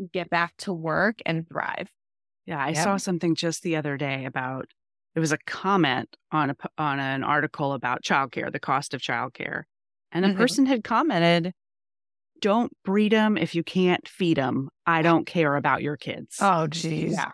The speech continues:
Speaker 2: And I thought, that's someone who said the inside thing out loud or typed it out
Speaker 1: Right.
Speaker 2: loud.
Speaker 1: Right.
Speaker 2: But this, it was a guy. Of course, it was a guy.
Speaker 3: <laughs>
Speaker 2: This guy is not the only one thinking that. And it was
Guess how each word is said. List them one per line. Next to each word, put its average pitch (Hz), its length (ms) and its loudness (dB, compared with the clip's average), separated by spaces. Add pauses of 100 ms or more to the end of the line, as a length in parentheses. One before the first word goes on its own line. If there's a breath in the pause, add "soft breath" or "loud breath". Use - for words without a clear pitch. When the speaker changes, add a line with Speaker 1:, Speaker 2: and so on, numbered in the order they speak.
Speaker 2:
And 196 180 2
I 214 300 4 (100)
thought, 214 560 8 (760)
that's 269 400 4
someone 262 400 4
who 220 140 0
said 202 240 2
the 185 120 2
inside 202 520 4
thing 190 280 4
out 165 380 4 (280)
loud 160 360 2
or 156 80 -4
typed 147 360 -4
it 147 200 0
out 147 200 6
Speaker 1:
Right. 160 100 6
Speaker 2:
loud. 147 380 2 (100)
Speaker 1:
Right. 165 240 -12 (560)
Speaker 2:
But 226 160 4 (680)
this, 196 280 0
it 156 140 2
was 165 80 4
a 160 80 2
guy. 120 520 -4
Of 139 140 -6
course, 127 240 -6
it 139 40 -4
was 131 140 -6
a 127 40 -10
guy. 254 300 0
Speaker 3:
<laughs> 403 440 4
Speaker 2:
This 247 320 4 (340)
guy 160 680 4
is 175 140 2
not 165 240 4
the 151 140 0
only 143 280 -2
one 127 220 -4
thinking 160 380 0
that. - 260 -4
And 143 160 -2
it 71 100 -6
was 156 180 -2